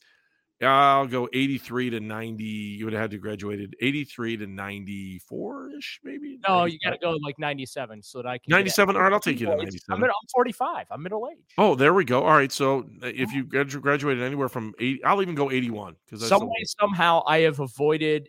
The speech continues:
Speaker 2: as a single man, I have avoided the midlife crisis.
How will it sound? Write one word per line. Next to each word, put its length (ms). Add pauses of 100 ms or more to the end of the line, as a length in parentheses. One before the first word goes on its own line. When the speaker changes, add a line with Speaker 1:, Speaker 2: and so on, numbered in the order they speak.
Speaker 2:
as 220
a 60
single 400
man, 500
I 140
have 240
avoided 760
the 60
midlife 540
crisis. 760